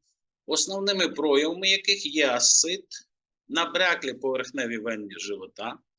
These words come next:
гостра кровотеча у вигляді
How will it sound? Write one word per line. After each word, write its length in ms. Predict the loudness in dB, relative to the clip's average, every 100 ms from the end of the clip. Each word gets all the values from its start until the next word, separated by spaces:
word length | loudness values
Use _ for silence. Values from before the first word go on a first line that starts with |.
| _ _ -20 _
гостра 440 | -8 0 0 0 -2
кровотеча 680 | 0 2 2 2 -2 0
у 100 | -2
вигляді 600 | 0 0 0 -6 -6 -10